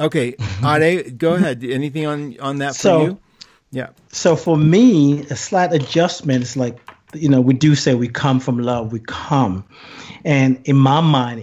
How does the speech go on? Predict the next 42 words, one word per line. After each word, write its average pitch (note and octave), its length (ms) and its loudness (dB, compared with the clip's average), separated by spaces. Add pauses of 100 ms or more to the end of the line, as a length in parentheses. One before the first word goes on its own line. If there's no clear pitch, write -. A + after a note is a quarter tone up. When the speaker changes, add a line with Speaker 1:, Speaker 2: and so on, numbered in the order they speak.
Speaker 2:
it, B2 260 -12
it, A#2 220 -12
it C3 100 -16
conveys C3+ 480 -4
this - 160 -10
message B2+ 400 0
of A#2+ 420 -2 (320)
we C#3 140 2
come D3 560 0
from D#3 600 0
it B2 240 -4
as A#2+ 400 -6
if C3 240 -4
we're B2 180 0
separate B2+ 640 0
from B2+ 340 0
it. F#2 160 -8 (120)
The B2 80 -4
path F3+ 420 -2
that C#3+ 160 -2
I F#3 160 2
walk C3+ 420 0
now B2+ 340 2
is A2+ 360 -4 (460)
we E3+ 480 4
are C#3 180 -2
an C3+ 100 0
extension D3+ 840 -4
of B2 380 -10
it, - 240 -8
this C3+ 120 -4
divine C#3 440 0
intelligence, C3 720 -2
this B2+ 180 -6
divinity, B2+ 580 -2
what G#2+ 220 -6
we E3 240 4
are C#3+ 160 4
an C3+ 80 0
extension C3+ 560 -2
of G#2 160 -8
it. F#2+ 100 -16